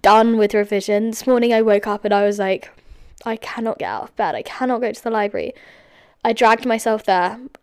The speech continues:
only because I'm telling myself, "You only have to do this for, like, a couple more days. <laughs> Like, suck it up and just do it." So yeah, I hope you guys are doing okay. If you have, like, exams or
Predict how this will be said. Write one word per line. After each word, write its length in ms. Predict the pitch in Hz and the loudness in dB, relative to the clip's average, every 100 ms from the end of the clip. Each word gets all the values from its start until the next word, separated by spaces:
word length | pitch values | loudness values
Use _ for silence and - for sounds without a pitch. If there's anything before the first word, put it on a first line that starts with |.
| _ _ _ _ _ _ - | _ _ _ _ _ _ 4
only 500 | 254 247 240 214 185 | 6 8 6 2 0
because 360 | - 226 240 220 | -2 -4 -4 -2
I'm 140 | 208 | -2
telling 300 | 220 208 202 | 0 -2 -2
myself, 400 | 190 220 202 220 | -6 -4 -6 -4
"You 120 | 233 | -4
only 180 | - 214 | -2 -2
have 120 | 214 214 | -6 -6
to 80 | |
do 120 | - 208 | -4 -4
this 140 | - | -4
for, 100 | - | -12
like, 80 | - | -12
a 60 | |
couple 320 | - - 233 - | -8 -8 -6 -6
more 120 | - | -4
days. 380 | 220 180 269 - | -2 -2 -2 2
<laughs> 60 | |
Like, 160 | 370 285 | 2 2
suck 260 | - 269 | 0 0
it 40 | - | 2
up 200 | 226 - | 2 0
and 100 | 220 | -6
just 200 | 202 - | -6 -2
do 80 | 196 | 2
it." 260 | 170 151 - - - - _ - _ _ _ _ _ _ _ - | 2 0 -6 -20 -20 -20 _ -20 _ _ _ _ _ _ _ -6
So 160 | - | 0
yeah, 200 | 240 202 226 _ _ _ _ - | 2 2 -4 _ _ _ _ -4
I 60 | |
hope 180 | 339 349 | -2 -2
you 100 | 285 | 0
guys 440 | 254 240 - - - _ | -2 -2 -4 -10 -14 _
are 80 | 254 | -6
doing 200 | 254 233 | -4 -4
okay. 400 | 220 - 214 214 | -4 -2 0 0
If 100 | 233 | 0
you 60 | 240 | -2
have, 140 | 220 | -4
like, 140 | 208 - | -4 -4
exams 640 | 247 240 247 247 240 240 - | -4 -2 0 0 -2 -4 -4
or 520 | 240 226 214 208 - | -2 0 0 -2 -4